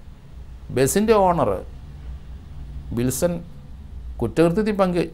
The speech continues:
ചേർന്നില്ലെങ്കിലും വിൽസനും ഇതിൻ്റെ പിന്നിലുണ്ട്, വിൽസൻ്റെ ബ്രെയിനും ഉണ്ട്. ഓപ്പറേഷൻ പറ്റിയില്ലെങ്കിലും കോ-, കോൺസ്പിറസിയിലുണ്ട്. എന്തായാലും ഓട്ടോക്കാരനും പ്രതിയായി, ഓപ്പറേഷൻ പോയ നാല്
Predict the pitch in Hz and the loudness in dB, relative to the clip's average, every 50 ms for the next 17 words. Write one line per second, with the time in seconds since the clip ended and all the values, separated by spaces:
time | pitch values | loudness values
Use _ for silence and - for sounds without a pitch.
0 | - - 127 107 104 104 101 92 90 87 85 85 87 - - - - - - - | -2 0 0 0 0 0 -2 -4 -4 -6 -6 -8 -8 -10 -10 -14 -16 -16 -16 -16
1 | - - - - - - - - - - - - - - 117 120 113 - 151 151 | -16 -16 -16 -18 -18 -18 -18 -18 -18 -18 -18 -10 -2 0 0 0 2 0 0 -2
2 | 143 - - - - - - - - - - - - - - - - 135 135 131 | -2 -4 -6 -10 -14 -16 -16 -16 -18 -18 -16 -16 -16 -16 -10 -4 -2 2 2 2
3 | 123 120 117 110 120 127 120 117 117 113 117 110 113 117 110 131 117 110 120 110 | 2 2 0 2 2 2 2 0 0 0 0 0 0 0 0 0 0 0 0 0
4 | 101 107 107 110 113 120 117 107 101 - 92 - - - - - - - - - | 2 2 2 2 2 2 2 0 0 -2 -4 -6 -8 -10 -14 -14 -14 -14 -16 -16
5 | - - - - - - - - - - - - - - - - - - 127 131 | -14 -14 -12 -10 -10 -10 -8 -10 -10 -12 -12 -12 -10 -10 -10 -4 4 6 6 6
6 | - 196 202 175 196 202 190 190 175 170 175 165 160 156 151 156 160 165 165 - | 8 6 6 6 6 4 4 4 4 4 4 4 4 4 4 4 2 0 0 -2
7 | - - - - - 131 143 156 160 - - 170 151 135 - 127 110 95 90 85 | -4 -4 -2 2 4 4 4 4 2 2 2 2 2 2 2 0 0 -2 -2 -4
8 | 78 - - - - - - - - - - - - - - - - - - - | -6 -8 -10 -10 -10 -10 -8 -8 -8 -8 -8 -10 -12 -12 -10 -10 -8 -8 -10 -10
9 | - - - - - - - - - - - - - - - - - - 123 139 | -12 -14 -14 -14 -14 -14 -14 -14 -14 -16 -14 -14 -12 -12 -12 -8 2 4 6 8
10 | 170 202 196 196 208 208 180 165 165 165 190 185 185 190 190 202 214 202 202 185 | 10 10 10 10 10 10 12 12 12 10 10 8 8 8 6 6 4 4 2 2
11 | 185 180 160 151 147 143 - - - - - - - - - - - - - - | 2 2 2 2 0 -2 -4 -8 -10 -14 -14 -14 -14 -14 -14 -14 -14 -14 -14 -14
12 | - - - - 123 160 165 175 180 175 175 185 175 170 170 165 165 160 156 156 | -14 -8 2 4 4 6 6 6 6 6 6 6 6 8 8 8 6 6 4 4
13 | 165 | 4